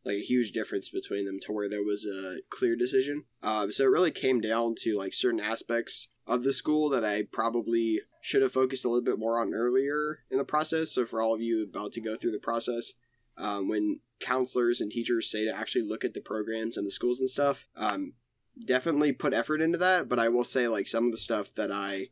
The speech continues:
had discovered, um, only came up from going to the schools and being admitted and being at, like, the admitted students days. Uh, and that kinda helped go into the decision. But I think some of the stuff could have been learned ahead of time.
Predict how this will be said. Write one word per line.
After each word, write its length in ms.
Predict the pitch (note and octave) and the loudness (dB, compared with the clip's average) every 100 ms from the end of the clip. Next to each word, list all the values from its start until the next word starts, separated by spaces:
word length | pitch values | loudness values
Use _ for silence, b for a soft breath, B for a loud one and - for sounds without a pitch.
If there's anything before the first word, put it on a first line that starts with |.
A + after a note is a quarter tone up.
| _ | _
had 240 | - B2+ A2+ | -2 0 2
discovered, 640 | A#2 - B2+ C#3+ D3 C3+ | 2 4 4 4 2 -2
um, 500 | - G#2 G2 G2 F#2 - _ | -2 -2 -2 -2 -4 -8 _
only 560 | - C#3 C#3 C3 A2+ - | 2 4 8 6 6 0
came 240 | - A#2+ A#2 | -2 0 2
up 220 | A#2 - | 2 0
from 420 | A#2+ G2+ F#2+ F#2+ | -4 -4 -4 -4
going 300 | A#2+ A#2 A2+ | 0 2 0
to 100 | B2 | -2
the 100 | G#2+ | -2
schools 360 | - G#2+ G#2+ G#2+ | 0 0 0 0
and 100 | G2 | -2
being 160 | G2 | -2
admitted 580 | F#2 G2 G2+ G2+ G2 G2+ _ _ _ | -2 -2 -2 -4 -6 -8 _ _ _
and 160 | G2+ G#2 | -8 -4
being 260 | G#2+ G#2+ D#2 | -2 -2 -2
at, 240 | G#2+ - | -4 -4
like, 200 | G2+ G2+ | -6 -2
the 120 | G#2 | 0
admitted 260 | G#2 G#2 G#2+ | 0 0 -2
students 380 | - G#2+ G#2+ - | 0 -2 -2 0
days. 360 | A#2+ A#2+ A#2+ - _ _ | 2 2 0 -8 _ _
Uh, 100 | F2 | -8
and 160 | G2+ G2+ | -4 -2
that 100 | G#2+ | -2
kinda 200 | - G#2 | -4 -4
helped 200 | G#2 G2+ | -4 -4
go 100 | G#2+ | -2
into 100 | G#2+ | -2
the 40 | F#2+ | 0
decision. 320 | G2 G#2 G2+ | -2 -2 -2
But 100 | A2 | 0
I 40 | B2+ | 2
think 280 | F#3 F#3 | 2 2
some 260 | - C#3+ C3 | 0 2 2
of 60 | B2+ | 2
the 80 | |
stuff 380 | A#2 - F#2 - | 0 -2 -4 -6
could 140 | - A2 | -4 -2
have 100 | G2 | 0
been 180 | G#2 G2 | 0 0
learned 220 | G2+ F#2+ | -2 -4
ahead 160 | F#2 G2+ | -4 -6
of 80 | |
time. 300 | F#2+ G#2 G2 | -6 -6 -8